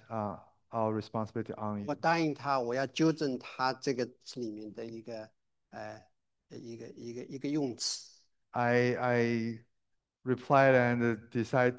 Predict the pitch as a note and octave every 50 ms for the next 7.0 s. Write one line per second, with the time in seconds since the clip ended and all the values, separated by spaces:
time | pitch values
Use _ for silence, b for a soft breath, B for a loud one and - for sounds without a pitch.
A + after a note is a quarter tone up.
0 | - - C3 B2 A#2 A#2 A2+ A2+ A2+ A2+ A2+ A2+ A2+ A2+ A#2 - _ _ - -
1 | - D3+ D#3+ D#3 - - - - - _ _ _ - - C#3 C3+ C3+ - _ -
2 | F3+ F3+ F#3 F3+ E3+ F3+ - G#3+ F#3 E3+ E3+ D3 C3+ E3 D3+ C#3 - - - -
3 | E3+ D#3 C#3 - - B2+ B2+ B2 B2 A#2+ A#2 A2+ - B2+ B2 A#2 A2+ A2+ A2 A2+
4 | A2+ - - - D#3+ C#3+ - - - D3 C#3+ C#3+ C#3 C#3 C3+ B2+ A#2+ - _ _
5 | _ _ _ _ - - - - F#3+ G3+ G3+ G3+ G3+ G3+ - F#3+ D#3+ C#3+ C3 -
6 | - C3+ C3 B2+ - B2+ C3 A#2+ A#2+ A#2 - - - C#3 C3+ C3+ C3 C#3 -